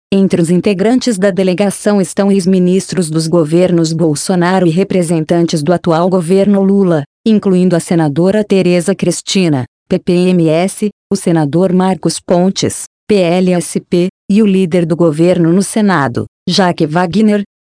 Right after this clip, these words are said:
P T B A. Nos bastidores,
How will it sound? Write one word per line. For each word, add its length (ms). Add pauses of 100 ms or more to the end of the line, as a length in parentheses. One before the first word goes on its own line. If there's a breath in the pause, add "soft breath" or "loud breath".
P 160
T 160
B 160
A. 180 (440)
Nos 220
bastidores, 840